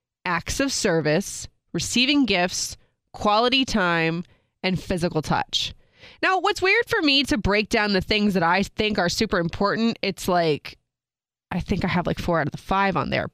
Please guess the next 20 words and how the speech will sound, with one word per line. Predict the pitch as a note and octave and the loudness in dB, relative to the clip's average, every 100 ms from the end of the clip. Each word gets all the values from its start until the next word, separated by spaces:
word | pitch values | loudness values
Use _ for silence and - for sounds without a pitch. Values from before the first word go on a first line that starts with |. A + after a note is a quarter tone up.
| - | -2
But | A3+ - - - _ _ _ _ _ _ _ _ _ | -2 -2 -12 -20 _ _ _ _ _ _ _ _ _
when | - B3 A#3 | -2 0 0
it | - | 0
comes | - C4+ D#4+ F4+ F#4 - | 2 4 2 0 -2 0
to | B3+ F#3+ F3 | 2 4 4
the | F3 | 2
five | - F#3+ E3 E3 | 0 0 0 0
basic | D#3+ D#3+ - E3 | 0 -2 -2 0
love | E3 D3+ | 0 0
lang-, | D#3 D3+ - - | 0 0 -4 -2
languages, | F3+ E3+ E3 E3+ D#3+ | 0 0 0 0 0
words | F3 F3+ C4 F4+ D#4+ | 2 2 2 2 2
of | B3+ | 2
affirmation | A#3 A3 A3+ G3+ F#3 F3 F#3+ E3 | 2 2 0 2 2 2 2 2
are | D3+ C3 | 2 0
huge | - - - G3 F#3+ F#3+ F3+ E3 D#3 D3+ C#3+ C3 - | -2 -4 -2 2 4 4 4 4 4 2 0 -2 -2
for | - C#3 | 0 0
me. | C#3 A2 - | 0 -2 0
I | G3+ C4+ B3+ | 0 2 0
communicate, | C4+ A3 A#3+ A#3+ - G3 E3+ | -2 2 2 0 0 -2 -2